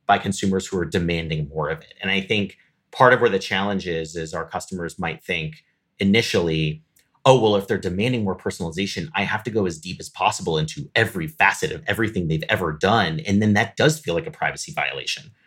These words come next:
But you don't even need to go that far. So long as you show you're listening and you reflect back,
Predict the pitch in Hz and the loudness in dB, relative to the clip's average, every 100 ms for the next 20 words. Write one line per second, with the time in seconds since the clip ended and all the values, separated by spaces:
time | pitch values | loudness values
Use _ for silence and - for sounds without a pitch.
0 | _ _ _ _ _ _ _ - 143 139 | _ _ _ _ _ _ _ -6 2 6
1 | 147 135 120 113 117 113 95 92 - 127 | 6 6 2 0 0 2 2 2 2 2
2 | 113 82 87 104 104 123 117 - 78 - | 2 0 -2 -2 0 2 0 -4 -6 0
3 | 110 90 76 143 - - 90 135 _ _ | 0 0 -2 -2 -2 -8 -10 -10 _ _
4 | _ - 104 101 92 95 123 - - 90 | _ -2 2 4 4 2 0 0 -4 4
5 | 110 104 101 | 4 6 2